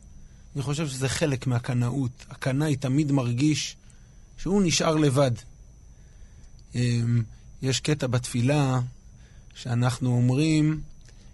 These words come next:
"כי בך לבד בטחנו". האנשים לא מבינים שאת המשפט הזה צריך לפסק, "כי בך לבד בטחנו", הוא לבד,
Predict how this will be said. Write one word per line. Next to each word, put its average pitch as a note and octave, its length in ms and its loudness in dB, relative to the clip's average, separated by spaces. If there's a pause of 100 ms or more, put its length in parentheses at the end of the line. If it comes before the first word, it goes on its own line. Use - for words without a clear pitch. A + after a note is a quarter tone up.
(540)
"כי F3 200 0
בך C#3+ 300 2
לבד C#3+ 480 4
בטחנו". A#2 640 0 (120)
האנשים D3+ 680 0 (380)
לא D#3 200 4
מבינים D#3+ 720 4 (500)
שאת A#2+ 920 -6
המשפט B2+ 480 -2
הזה C3 180 0
צריך C3+ 380 -2
לפסק, D3 680 0 (680)
"כי G3 500 2 (240)
בך B2+ 480 2 (100)
לבד F#3 520 6 (540)
בטחנו", B2+ 540 0
הוא A#2 320 4
לבד, C#3+ 380 4